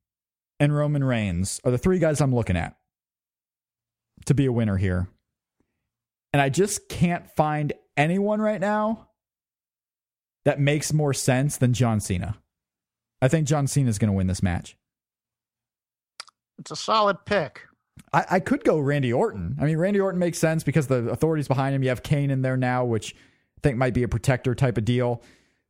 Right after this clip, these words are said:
Speaker 1: But if, if Brock Lesnar is coming for SummerSlam to be in the title shot, as I've,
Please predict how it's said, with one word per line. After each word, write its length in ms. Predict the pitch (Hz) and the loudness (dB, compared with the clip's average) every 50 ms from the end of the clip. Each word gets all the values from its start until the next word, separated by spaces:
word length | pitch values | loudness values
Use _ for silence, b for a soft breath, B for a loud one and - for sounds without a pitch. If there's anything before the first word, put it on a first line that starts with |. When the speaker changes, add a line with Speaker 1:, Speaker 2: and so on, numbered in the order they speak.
| b - | b 0
Speaker 1:
But 120 | 143 143 | 2 2
if, 300 | 143 127 - - - - _ _ _ - | 2 0 -4 -8 -14 -20 _ _ _ -2
if 140 | 127 - | 0 0
Brock 240 | - 180 208 254 - | 2 2 2 2 0
Lesnar 440 | 160 156 165 185 175 170 185 185 170 | 0 0 0 0 0 0 0 0 0
is 120 | 143 - | -2 0
coming 380 | - 180 170 170 165 165 160 151 | 2 2 2 2 2 0 -2 -2
for 440 | - - 143 127 123 117 110 104 - - | 0 0 0 2 0 -2 -4 -4 -6 -10
SummerSlam 540 | - - - 151 147 147 - - 156 147 151 | -6 -2 -2 -2 0 -2 -2 -2 -2 -2 0
to 60 | 139 | 0
be 100 | 104 131 | 0 0
in 80 | 131 120 | -2 -2
the 40 | 98 | -2
title 260 | - 135 123 127 127 | 0 0 0 0 0
shot, 320 | - - 135 123 127 - - | 0 0 0 0 0 -2 0
as 200 | 127 127 117 131 | 0 0 2 2
I've, 240 | 120 117 113 104 | 0 0 -2 -4